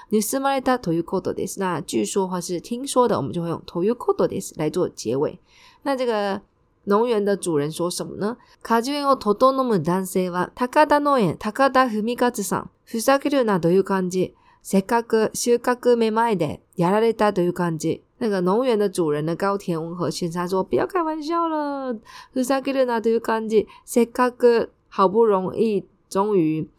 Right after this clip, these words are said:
要，已经要收获了。収穫目前で，什么事情之前会有目前。目前で就是被摆了一道，やられたという感じ。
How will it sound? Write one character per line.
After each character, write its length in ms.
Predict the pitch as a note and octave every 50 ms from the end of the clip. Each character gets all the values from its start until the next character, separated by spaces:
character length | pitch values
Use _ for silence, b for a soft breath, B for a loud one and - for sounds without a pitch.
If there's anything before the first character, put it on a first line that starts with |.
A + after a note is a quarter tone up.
| B B B B B B B
要， 200 | - A3+ A3 G#3
已 40 | F3
经 120 | D#3+ G3 G3+
要 80 | G#3
收 280 | G#3+ - - G3+ F#3+ F#3+
获 260 | F#3+ - G#3 F#3+ F3+
了。 160 | D#3+ C#3+ C3
収 260 | E3 - - A#3 A#3+
穫 440 | A#3 - A#3+ A#3 A3 - - A#3 A3
目 220 | - F#3+ F#3+ G3 G3
前 360 | G3+ G#3+ G#3+ G#3+ G#3+ G#3 G3+
で， 220 | - G#3+ F#3+ - -
什 160 | - - E3+
么 100 | E3 E3
事 220 | F3 - - C4+ A3
情 300 | - - E3 D#3+ E3+ F3
之 220 | - - G#3+ G#3+
前 260 | G#3 - F#3 C#3 D#3+
会 120 | E3+ F3+ F3
有 60 | D#3+
目 240 | D#3 D#3 D#3+ D#3 D#3+
前。 380 | D#3+ F3+ F#3+ F#3 F#3 F3+ - B B B B B B -
目 140 | G#3+ A3
前 240 | A3 A#3+ A#3 A#3 A#3
で 200 | A3 A#3+ G#3+ F#3+
就 140 | - F#3+ F#3+
是 60 | F#3+
被 280 | F#3+ - G#3 F3+ - - -
摆 160 | - E3+ D#3
了 100 | A2+ C3+
一 120 | D3+ D3+ D3
道， 200 | - F#3 D3 -
や 160 | - D3+ D3+
ら 120 | E3+ F#3 G3
れ 100 | G3+ G3
た 180 | - E3+ B2+
と 100 | - A3
い 60 | G3
う 60 | D#3+ -
感 280 | - D#3 B2 D3+ -
じ。 220 | - - B2+ -